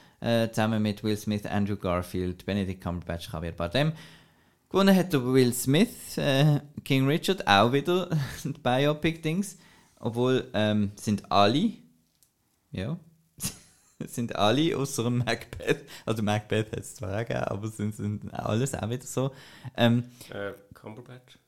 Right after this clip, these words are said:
Speaker 1: Der Cumberbatch, stimmt. <laughs> Der, der hat einfach den Cumberbatch gespielt. <laughs> Nein, ähm, stimmt, hast recht. Ähm, Will Smith auch, ähm, ja, ist auch wieder so eine, so eine Nachmachspielrolle, ist gut gewesen.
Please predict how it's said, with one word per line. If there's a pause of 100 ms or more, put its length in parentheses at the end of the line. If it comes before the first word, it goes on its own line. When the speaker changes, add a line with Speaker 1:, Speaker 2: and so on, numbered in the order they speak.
(320)
Speaker 1:
Der
Cumberbatch, (140)
stimmt.
<laughs>
Der,
der
hat
einfach
den
Cumberbatch
gespielt. (260)
<laughs>
Nein, (320)
ähm, (240)
stimmt,
hast
recht. (500)
Ähm, (920)
Will
Smith (160)
auch,
ähm, (460)
ja,
ist
auch
wieder
so
eine,
so
eine
Nachmachspielrolle,
ist
gut
gewesen.